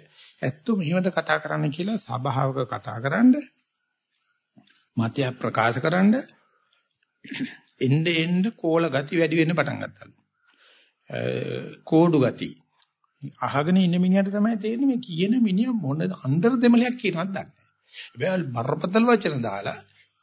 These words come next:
කියවනවා. පණිවිඩයට අදාළ නැහැ. මේක දැනගත්ත නිසා මෙයා පස්සේ අප්‍රිකාවේ ගිහිල්ලා පුරුදු වෙලා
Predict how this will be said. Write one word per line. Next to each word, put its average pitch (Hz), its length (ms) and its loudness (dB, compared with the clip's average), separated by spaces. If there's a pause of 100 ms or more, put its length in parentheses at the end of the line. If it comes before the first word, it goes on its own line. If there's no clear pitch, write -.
කියවනවා. 277 540 2 (840)
පණිවිඩයට 254 560 2
අදාළ 233 340 2
නැහැ. 190 240 0 (920)
මේක 202 420 2
දැනගත්ත 170 640 0
නිසා 175 380 -2
මෙයා 170 360 2
පස්සේ 151 640 -2 (140)
අප්‍රිකාවේ 127 580 -2
ගිහිල්ලා 147 260 -2
පුරුදු 143 300 -2
වෙලා 139 300 0